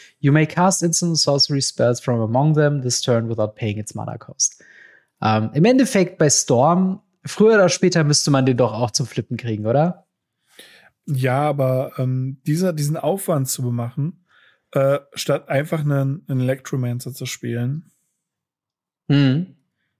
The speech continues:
Speaker 2: das, das sehe ich halt. Also, den Aufwand zu betreiben, statt einfach einen Electromancer zu machen, der einfach die Karten zwei günstiger macht oder eins
Speaker 1: Mhm.
Speaker 2: günstiger macht,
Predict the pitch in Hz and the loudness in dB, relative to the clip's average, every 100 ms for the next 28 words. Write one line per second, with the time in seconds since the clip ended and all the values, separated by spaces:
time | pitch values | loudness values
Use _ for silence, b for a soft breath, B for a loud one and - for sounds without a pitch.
0 | _ _ 135 131 143 131 - 123 120 131 | _ _ -6 -2 -2 -2 -2 -2 -2 -6
1 | 120 - 127 131 131 - b b b _ | -12 -10 -4 -2 -2 -6 b b b _
2 | - 147 147 185 214 214 185 170 - 160 | -4 -4 -2 -2 -2 -4 -4 -6 -2 0
3 | 165 160 160 147 139 147 135 135 143 165 | 0 -2 -4 -2 -2 -2 0 -2 -2 -2
4 | 151 147 143 - 135 139 135 127 127 - | -2 -2 -6 -4 -4 -4 -4 -4 -8 -14
5 | _ _ _ - 123 123 - 123 127 131 | _ _ _ -6 -6 -6 -4 -4 -4 -6
6 | 127 - 123 117 120 120 - 139 143 143 | -8 -6 -4 -4 -4 -6 -6 -6 -4 -4
7 | 147 - _ _ 131 123 123 127 - 135 | -6 -10 _ _ -4 -2 -4 -4 -2 0
8 | 131 143 135 135 _ | 2 0 0 -4 _